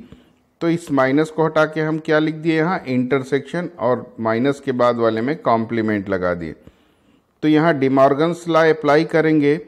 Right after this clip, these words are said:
तो ये जो कॉम्प्लीमेंट है जब अलग-अलग सेट में लगेगा तो ये इंटरसेक्शन में चेंज हो जाएगा। ये De Morgan's law से हुआ। तो अब बी एन हमको क्या मिल गया?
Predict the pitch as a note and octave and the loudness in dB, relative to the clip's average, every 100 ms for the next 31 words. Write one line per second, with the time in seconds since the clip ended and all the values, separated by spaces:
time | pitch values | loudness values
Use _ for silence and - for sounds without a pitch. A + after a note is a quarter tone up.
0 | - - _ _ _ - D#3+ D#3+ E3 E3+ | -18 -20 _ _ _ -2 2 4 4 2
1 | D3 C3 C3 D#3 F3 F3 F3 F3 F3 D#3+ | 2 2 2 2 2 4 2 0 0 2
2 | D#3+ A#2+ C#3 D#3 E3 E3 E3 D#3 D#3 D#3 | 2 4 4 4 4 0 0 0 0 0
3 | D#3 D3+ D3+ D3+ D3 D3 C3 B2+ B2 D3+ | 0 2 2 0 -2 -2 0 0 0 -2
4 | D3 D3+ C#3+ D3+ D3+ D3 D3 C#3+ D3 C#3+ | -2 -6 -4 -2 0 -2 0 -2 0 -2
5 | C#3+ C3+ C3 C#3+ - _ - _ _ _ | -2 -2 -2 -6 -12 _ -20 _ _ _
6 | - B2 A2+ A#2 A#2 A2+ B2 A#2 G2 F2 | -4 -2 0 2 2 2 -2 -2 -2 -2
7 | F2 F2 F2 D2+ - - _ _ _ _ | -2 -8 -10 -10 -12 -14 _ _ _ _
8 | _ _ _ _ _ - - D3+ D3+ D3 | _ _ _ _ _ -6 4 4 6 2
9 | B2+ D3+ F3 E3+ E3+ E3+ E3+ E3+ E3 E3 | 4 4 6 4 2 0 -2 0 0 2
10 | E3+ E3 F3 E3+ | 0 2 2 2